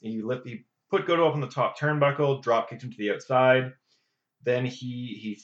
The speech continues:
threw Goto over the barricade and then did, like, the Randy Orton D D T off the ropes, except off the barricade on the, on the floor. It looked really good. Um, Goto beat that,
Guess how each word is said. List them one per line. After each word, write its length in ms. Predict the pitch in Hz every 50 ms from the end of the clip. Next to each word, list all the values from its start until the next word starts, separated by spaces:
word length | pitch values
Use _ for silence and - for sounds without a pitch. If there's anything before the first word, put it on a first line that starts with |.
| -
threw 260 | - 135 143 143 135 131
Goto 220 | 131 123 123 120
over 140 | 120 113 110
the 60 | 104
barricade 760 | 98 107 107 110 113 110 - - 117 110 110 110 107 - - -
and 180 | 92 98 101 98
then 360 | 95 92 95 95 98 95 - _ _ _ _ _ _ _ _ _ _ _ _ _ _ _ _ - 139
did, 160 | 131 131 127
like, 180 | 127 123 113 -
the 100 | - 110
Randy 420 | 101 101 107 113 120 113 110 107
Orton 300 | 107 110 110 101 113 120
D 140 | 107 107 107
D 120 | 107 107 98
T 200 | - - 117 110
off 160 | 104 98 -
the 80 | 92
ropes, 400 | 87 95 101 113 127 131 131 - -
except 260 | - - 104 95 -
off 180 | 95 98 - -
the 80 | -
barricade 540 | 78 92 98 107 117 117 - 123 117 120 117
on 100 | 107 98
the, 200 | 90 87 87 85 - -
on 100 | 98 98
the 60 | 90
floor. 400 | - - - 101 110 123 139 143
It 80 | 135 151
looked 200 | 101 104 - -
really 200 | 104 98 95 95
good. 320 | - 98 92 92 95 95 - _ _ _ _ _ _ _ _ _ _ _ _ -
Um, 260 | - 92 95 98 98
Goto 200 | - 151 165 170
beat 220 | 135 135 127 -
that, 240 | 131 131 139 135 -